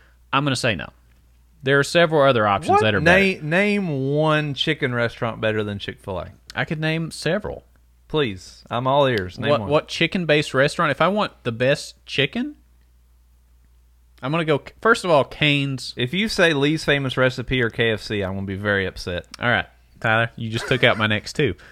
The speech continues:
Speaker 1: because I love Lee's Famous Recipe.
Speaker 2: Wha-, oh, my God. You are not putting Lee's Famous Recipe. This is the
Speaker 1: No.
Speaker 2: most ridiculous
Speaker 1: No.
Speaker 2: thing I've ever heard in my life.
Speaker 1: No.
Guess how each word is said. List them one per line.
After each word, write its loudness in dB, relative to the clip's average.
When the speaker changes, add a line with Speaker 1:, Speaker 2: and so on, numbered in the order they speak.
Speaker 1:
because 2
I 4
love 6
Lee's 0
Famous -4
Recipe. 2
Speaker 2:
Wha-, 4
oh, 8
my -4
God. 2
You 4
are 6
not 4
putting 2
Lee's 2
Famous 2
Recipe. 2
This 4
is -2
the -6
Speaker 1:
No. 8
Speaker 2:
most 6
ridiculous 4
Speaker 1:
No. 4
Speaker 2:
thing 4
I've 4
ever 4
heard 6
in -2
my 0
life. 6
Speaker 1:
No. 6